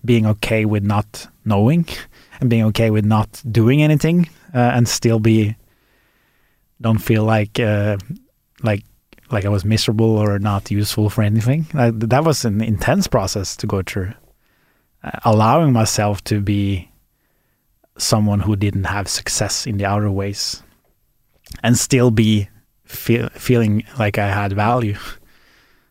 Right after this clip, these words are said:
Because my whole value system was built around success and hard work. So in that journey that started after that, it was, I had spent a lot of time on outer qualities, building success, building,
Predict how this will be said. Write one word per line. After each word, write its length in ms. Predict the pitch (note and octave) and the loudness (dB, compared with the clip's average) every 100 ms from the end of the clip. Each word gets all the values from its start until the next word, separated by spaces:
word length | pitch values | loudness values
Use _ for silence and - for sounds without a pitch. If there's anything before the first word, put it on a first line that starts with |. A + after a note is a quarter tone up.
| _ B2+ | _ 0
Because 140 | C#3+ | 4
my 160 | D3 D3+ | 4 4
whole 240 | D#3 D3+ | 6 4
value 300 | C3+ D3 F#3+ | 4 4 4
system 340 | D#3 C#3 B2+ B2 | 2 2 4 4
was 160 | A#2 | 4
built 260 | A2+ E3 - | 2 2 2
around 480 | A#2 A2+ A2+ G2+ - | 2 2 2 0 -6
success 560 | - A#2+ - D#3+ E3+ - | -6 -4 -2 0 0 0
and 80 | A2+ | 0
hard 240 | G2+ A2 | 2 0
work. 400 | G#2 C#3 B2+ - - _ _ _ _ _ _ - - - | 0 0 -2 -10 -20 _ _ _ _ _ _ -20 -20 -8
So 200 | - C#3 | 0 2
in 160 | D#3 C#3+ | 4 4
that 380 | C#3+ D#3+ - - _ _ | 4 2 -2 -12 _ _
journey 640 | C3 C#3 F3+ D#3+ A2+ G#2 - - | 0 2 4 4 2 0 -4 -2
that 160 | - - | 0 2
started 520 | - - C#3 E3 C#3+ | 0 0 4 4 4
after 320 | A#2+ A2 - G#2+ | 2 0 -2 -2
that, 460 | G#2+ G#2 - - - - - _ | 0 -2 -6 -14 -18 -20 -20 _
it 140 | B2 A#2+ | 2 4
was, 360 | B2 - - - | 4 2 -4 -2
I 60 | C3 | 2
had 260 | A#2 D3 | 4 2
spent 200 | - D#3 | 0 0
a 80 | C#3+ | 2
lot 180 | C3+ C3+ | 4 4
of 100 | B2+ | 2
time 300 | - C3+ C3 | 0 2 4
on 300 | B2 A#2+ - _ - | 4 4 2 _ 0
outer 440 | C3+ D#3+ - A#2+ | 2 2 2 0
qualities, 640 | - A#2 G#2+ G2+ A#2 A2+ G#2 | 2 0 2 0 0 0 2
building 480 | B2 B2+ B2 B2 A#2 | 2 4 4 2 2
success, 680 | A2 - - B2+ B2 - | -2 -2 0 0 0 -4
building, 600 | B2 B2 B2 A#2 A#2 A2+ | 0 4 4 4 4 2